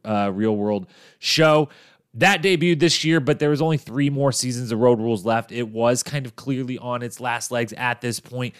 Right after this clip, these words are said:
and it seemed like this was the season of both Road Rules and The Challenge, where from, you know, without having inside info from the outside, it seems as if this was about the time when something clicked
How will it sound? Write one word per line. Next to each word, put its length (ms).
and 120
it 120
seemed 520
like 440
this 480
was 280
the 140
season 460
of 220
both 280
Road 340
Rules 340
and 300
The 180
Challenge, 720
where 500
from, 640
you 100
know, 140
without 400
having 360
inside 380
info 400
from 240
the 140
outside, 440
it 120
seems 440
as 200
if 180
this 240
was 160
about 540
the 80
time 600
when 300
something 480
clicked 400